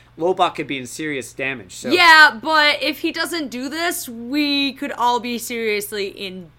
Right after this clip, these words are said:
Speaker 2: dead.
Speaker 1: So thankfully, Skiv has a rank in mechanics.
Speaker 2: Oh, man.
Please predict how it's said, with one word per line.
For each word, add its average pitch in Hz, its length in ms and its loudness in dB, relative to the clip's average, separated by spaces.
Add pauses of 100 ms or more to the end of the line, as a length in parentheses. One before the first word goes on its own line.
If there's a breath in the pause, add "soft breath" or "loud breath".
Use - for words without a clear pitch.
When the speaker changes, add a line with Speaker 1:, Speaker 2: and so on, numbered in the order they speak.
(160)
Speaker 2:
dead. 185 520 -14
Speaker 1:
So 147 220 -10
thankfully, 180 640 -4
Skiv 160 380 -8
has 147 500 -6
a 135 120 -8
rank 131 380 -8
in 127 200 -16
mechanics. - 840 -18
Speaker 2:
Oh, - 140 -20 (320)
man. 185 280 -14